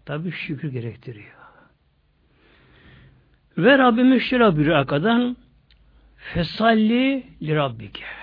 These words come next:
Fesalli, buradaki fe, o fa'yı takibi deniyor buna ki hemen derhal anlamına geliyor. O halde bu nimet için namaz kıl.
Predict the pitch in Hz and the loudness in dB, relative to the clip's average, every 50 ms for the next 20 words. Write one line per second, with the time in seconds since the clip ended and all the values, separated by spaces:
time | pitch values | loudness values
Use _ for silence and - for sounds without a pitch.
0 | - - - - - _ _ _ _ _ _ _ _ _ - - - - - 185 | -20 -20 -20 -20 -20 _ _ _ _ _ _ _ _ _ -8 -6 -6 -4 -2 0
1 | 175 147 131 135 165 214 247 247 233 - - _ _ _ _ _ _ _ _ - | 0 0 2 2 2 2 0 0 -2 -4 -8 _ _ _ _ _ _ _ _ -4
2 | 285 262 233 247 220 185 - 208 196 160 - - 220 233 240 247 247 254 262 - | -2 0 2 2 0 2 2 0 0 0 -2 -4 -4 -2 -2 -2 -4 -6 -8 -14
3 | _ _ _ _ _ - 196 170 - - - - - 233 220 214 208 196 202 - | _ _ _ _ _ -16 -16 -16 -16 -12 -6 0 2 2 4 2 2 0 -4 -8
4 | - - 180 185 180 165 - - 180 180 196 208 175 143 151 151 147 151 143 139 | -8 -4 -2 -2 -2 -2 -2 -2 -2 2 4 2 4 4 4 4 4 4 4 2
5 | 135 151 165 220 240 247 233 - 269 262 254 254 254 - _ _ _ _ _ _ | 2 0 0 0 0 -2 -2 -2 -2 -2 0 -2 -4 -8 _ _ _ _ _ _
6 | _ _ _ _ _ - - - 277 240 208 190 160 139 131 123 123 156 170 185 | _ _ _ _ _ -8 -2 0 2 4 4 4 2 0 -2 0 4 4 6 6
7 | 196 185 160 151 151 147 147 139 135 131 123 120 123 120 120 120 117 - _ _ | 4 4 4 2 2 2 2 2 0 0 -2 -2 -4 -4 -4 -6 -8 -10 _ _
8 | - 202 175 170 147 135 135 196 226 247 247 247 233 - _ _ _ _ _ _ | 0 2 4 4 4 2 0 -2 -2 0 -2 -2 -4 -6 _ _ _ _ _ _
9 | _ - 247 233 233 208 180 165 151 - 151 - - - 226 247 262 262 254 247 | _ 0 4 6 8 8 8 6 6 4 2 0 0 -2 0 0 0 0 -2 -4
10 | - _ _ _ _ _ _ _ _ _ _ - 147 151 151 156 151 151 - - | -8 _ _ _ _ _ _ _ _ _ _ -6 -4 -2 0 0 -2 -2 -4 -8
11 | - - - 117 | -12 -14 -14 -14